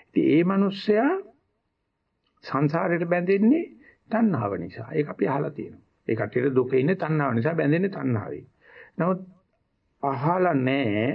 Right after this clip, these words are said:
නැත්තම් අහන්න වෙනවා. ගීගේ අතෑරුපේ කරන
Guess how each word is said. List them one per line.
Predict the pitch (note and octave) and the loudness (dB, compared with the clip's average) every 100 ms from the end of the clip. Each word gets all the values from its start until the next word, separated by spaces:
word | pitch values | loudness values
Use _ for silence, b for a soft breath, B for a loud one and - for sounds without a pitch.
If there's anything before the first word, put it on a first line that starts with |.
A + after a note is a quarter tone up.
| C4+ | 0
නැත්තම් | F#3 D3 D#3 C#3 | -2 -4 -4 -4
අහන්න | A#2 C#3+ C#3+ | -4 0 2
වෙනවා. | C3+ A2+ A#2+ A3 E3 F#2 G#2+ - _ _ _ _ _ - | 2 2 2 0 -2 -4 -8 -12 _ _ _ _ _ -8
ගීගේ | C3+ D#3+ F3 G#3 | -2 0 2 2
අතෑරුපේ | - C#3 E3+ F3+ G#3+ G#3+ A3+ A3+ | 0 -2 -2 0 0 2 2 0
කරන | G#3+ | -2